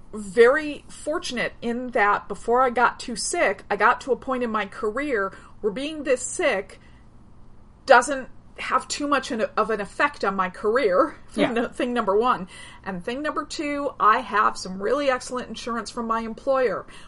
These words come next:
Speaker 1: which you and our youngest child also benefit from.
Speaker 2: Yeah.
Speaker 1: But if I were any more disabled, or if I were any earlier in my career at this point, when I became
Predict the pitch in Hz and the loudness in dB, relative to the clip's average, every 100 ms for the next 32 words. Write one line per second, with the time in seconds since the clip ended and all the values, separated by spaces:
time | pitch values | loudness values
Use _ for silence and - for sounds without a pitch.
0 | - 214 214 220 - - - - 196 196 | -4 4 6 6 -4 -12 -16 -16 -10 -6
1 | 247 269 285 285 - 240 226 220 208 196 | -4 -2 -2 -4 -2 -2 2 0 -2 -2
2 | 196 208 208 226 - - 466 277 269 - | 0 2 0 -4 -2 0 2 2 -2 -2
3 | 226 240 233 214 254 311 - - - 190 | -4 -2 -2 0 -2 -2 -8 -12 -4 -4
4 | 170 - - - 262 262 - - 262 330 | -4 -8 -18 -8 0 0 0 8 8 8
5 | 302 277 - 277 330 320 285 285 285 - | 4 2 0 -2 -2 -4 -2 -2 -2 0
6 | 302 294 220 196 202 - - - - - | 0 0 0 0 -2 -10 -20 -20 -4 6
7 | 247 254 233 240 226 220 - 240 254 269 | 8 8 6 4 4 0 0 -2 -2 -4
8 | 269 240 - - - 247 294 285 254 233 | -6 -10 -20 -6 4 6 6 2 2 2
9 | 233 226 226 - 226 214 302 294 240 196 | 2 2 0 -2 -2 0 0 0 0 -2
10 | 202 - 226 202 202 - 220 180 190 - | -4 -4 -2 -2 -4 -6 -4 -4 -6 -10
11 | - - 311 330 247 | -12 -6 -6 -6 -8